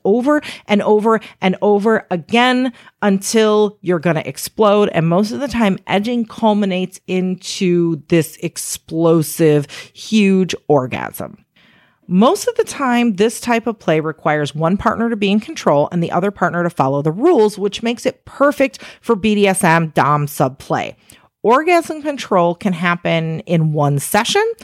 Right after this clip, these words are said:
or it can happen over the course of many hours, days, or even weeks. So long-term tease and denial scenario. I'll give you an example. It might look like this.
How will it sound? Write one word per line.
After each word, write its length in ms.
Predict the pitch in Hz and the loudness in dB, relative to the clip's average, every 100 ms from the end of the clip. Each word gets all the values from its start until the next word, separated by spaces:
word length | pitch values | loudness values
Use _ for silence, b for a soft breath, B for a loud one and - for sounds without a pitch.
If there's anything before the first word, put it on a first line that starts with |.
| B B - | B B -2
or 220 | 277 339 | 2 2
it 180 | - 220 | 0 -4
can 140 | 277 | -2
happen 580 | 240 208 240 240 233 220 - | -2 -2 -4 -2 -2 -4 0
over 260 | 202 208 208 | 0 0 -2
the 120 | 196 | -6
course 420 | - 180 165 160 | -6 -2 0 -2
of 220 | - 151 | -8 -8
many 480 | 147 135 135 127 127 b b - | -6 -4 -4 -6 -8 b b -6
hours, 560 | 131 143 196 302 - - - | 0 4 4 2 -2 -10 -10
days, 540 | 139 143 131 143 151 - _ - | -2 0 2 0 -2 -8 _ -4
or 240 | 160 156 - 156 | 0 0 -2 -2
even 500 | 147 139 131 131 135 _ _ - | 0 2 0 -2 -6 _ _ -12
weeks. 640 | 131 147 107 - - - - _ _ _ b b b b b | -6 -4 -4 -8 -12 -12 -16 _ _ _ b b b b b
So 180 | - 185 | 0 2
long-term 560 | 214 320 381 339 277 | 4 2 0 -2 -2
tease 340 | - - 226 208 | -6 -6 -4 -2
and 140 | 208 | -2
denial 400 | 175 151 131 127 | 0 -2 -2 -6
scenario. 480 | - 127 110 87 76 | -6 -8 -8 -10 -10
I'll 80 | - | -4
give 180 | 180 | -2
you 100 | 202 | 2
an 100 | 233 | 2
example. 440 | 208 165 139 110 135 | 0 -2 -8 -8 -2
It 60 | |
might 160 | 180 233 | 2 2
look 160 | 226 185 | 2 0
like 140 | 143 | -4
this. 200 | - - | -12 -18